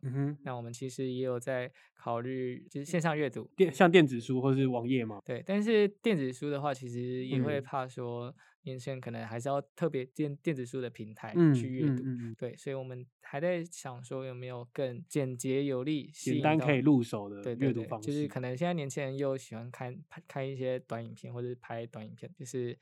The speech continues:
Speaker 2: 还在尝试不同的方式，让年轻人能够更快速地吸引到。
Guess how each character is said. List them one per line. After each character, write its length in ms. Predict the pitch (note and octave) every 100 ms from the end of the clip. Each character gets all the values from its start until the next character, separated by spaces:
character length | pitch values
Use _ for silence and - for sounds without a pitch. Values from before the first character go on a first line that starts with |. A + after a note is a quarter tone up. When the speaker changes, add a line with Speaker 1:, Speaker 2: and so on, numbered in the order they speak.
| _
Speaker 2:
还 160 | - B2
在 480 | D#3+ D3 C3 B2 - _ _ -
尝 280 | C#3+ C#3
试 260 | C#3 F#3 D3
不 160 | D#3+ F3
同 200 | B2+ B2
的 100 | A#2+
方 260 | A#2+ B2
式， 300 | A#2+ C3+ - _
让 300 | E3+ C3+ B2+
年 160 | B2+ B2
轻 160 | A#2+ B2+
人 120 | A#2
能 100 | A#2
够 300 | B2 B2 C3+
更 220 | - C3+
快 260 | B2 C3 A#2
速 240 | - B2+
地 160 | A2 A2
吸 320 | - - A2+
引 140 | A2 G2+
到。 200 | B2+